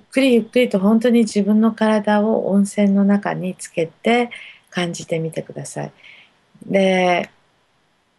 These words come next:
お家のお風呂でやるならば、ちょっと雰囲気を変えるってことが重要なポイントになりますね。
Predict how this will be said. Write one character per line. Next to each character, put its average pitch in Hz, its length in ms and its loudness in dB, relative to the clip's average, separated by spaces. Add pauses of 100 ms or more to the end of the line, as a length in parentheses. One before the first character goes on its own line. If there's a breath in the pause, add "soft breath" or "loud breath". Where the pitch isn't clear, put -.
(1080)
お 226 140 2
家 339 280 -4
の 381 260 0
お 320 40 0
風 349 120 -2
呂 98 1040 0
で 180 320 0
や 214 160 2
る 254 120 2
な 262 140 0
ら 240 160 0
ば、 262 260 -2 (380 loud breath)
ち - 120 -2
ょ - 20 2
っ 302 100 -6 (140)
と 240 100 0
雰 262 220 -6
囲 302 160 -4
気 - 160 -4
を 349 80 0
変 220 260 -4
え 175 80 -6
る 165 80 -12
っ 170 60 -12
て - 180 -14
こ - 100 -12
と 302 120 -6
が 233 100 2
重 175 220 -8
要 160 100 -6
な 156 140 -8
ポ 156 160 -12
イ 147 60 -10
ン 147 40 -12
ト 151 140 -14
に 147 100 -10
な 139 100 -14
り 143 140 -18
ま 143 160 -16
す - 200 -20
ね。 147 240 -14